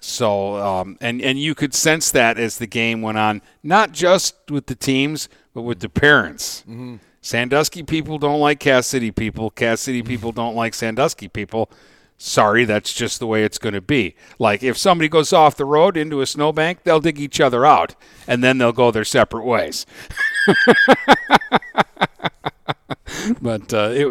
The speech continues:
Speaker 1: it was a lot of fun, and, uh, it was a, a real good, uh, basketball, uh, game.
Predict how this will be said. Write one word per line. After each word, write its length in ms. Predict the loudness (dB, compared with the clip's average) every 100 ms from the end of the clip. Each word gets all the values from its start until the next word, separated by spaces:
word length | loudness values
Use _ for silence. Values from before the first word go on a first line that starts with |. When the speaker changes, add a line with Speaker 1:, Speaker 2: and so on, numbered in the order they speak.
| 2
Speaker 1:
it 160 | 0
was 180 | 0 0
a 60 | 2
lot 220 | 4 4
of 80 | 2
fun, 340 | 2 0 0
and, 360 | -4 -6 -6 -4
uh, 40 |
it 280 | -4 -4 -6
was 320 | -6 -6 -4
a, 220 | -6 -4
a 200 | -4 -6
real 240 | -4 -4 -4
good, 400 | -4 -4 -4 -4
uh, 180 | -6 -4
basketball, 840 | -4 -2 -4 -8 -6 -4 -2 -4
uh, 100 | -8
game. 360 | -8 -8 -8